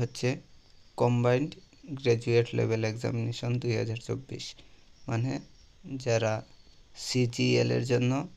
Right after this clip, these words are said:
পড়াশোনা করছো, তাদের জন্য এটা, মানে তোমাদের গ্র্যাজুয়েট হতে হবে এটার জন্য। তো সাবমিশন কবে থেকে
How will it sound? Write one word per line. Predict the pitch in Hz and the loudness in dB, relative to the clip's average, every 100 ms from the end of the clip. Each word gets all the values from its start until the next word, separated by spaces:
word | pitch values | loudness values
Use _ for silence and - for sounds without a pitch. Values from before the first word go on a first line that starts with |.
| - - - - - - - - - - - - - - - - - - - - | -20 -20 -20 -20 -20 -20 -20 -16 -16 -16 -20 -20 -20 -20 -20 -20 -20 -20 -20 -4
পড়াশোনা | 120 120 117 127 120 120 | 2 4 2 0 -2 -2
করছো, | 117 - 135 - | -4 -2 -4 -2
তাদের | 117 107 107 107 | -2 0 0 -2
জন্য | 107 110 151 - - - - - - - | -4 -4 -6 -10 -20 -20 -20 -20 -12 -8
এটা, | 107 107 120 - - - - | -8 -8 -12 -18 -20 -20 -10
মানে | 131 113 131 - | -4 -2 -4 -2
তোমাদের | 120 110 117 135 - - - - - - | -2 2 0 -2 -8 -20 -20 -20 -20 -10
গ্র্যাজুয়েট | 113 120 107 113 120 - | -4 -2 0 0 0 0
হতে | - 117 110 | -8 -6 -6
হবে | 110 120 120 - - - - - - - - - - - - - | -6 -8 -10 -16 -20 -20 -20 -20 -20 -20 -20 -20 -20 -20 -14 -4
এটার | 120 110 107 | -2 -2 -4
জন্য। | 113 110 123 - - - - - - - - - - | -4 -4 -6 -8 -18 -20 -20 -20 -20 -20 -20 -20 -10
তো | - 104 107 113 - - - - - | -6 -4 -4 -8 -18 -20 -20 -12 -2
সাবমিশন | 113 110 120 127 135 135 - - - | -2 0 -2 2 2 2 -2 -18 -2
কবে | 120 120 | 0 0
থেকে | 131 135 | 0 0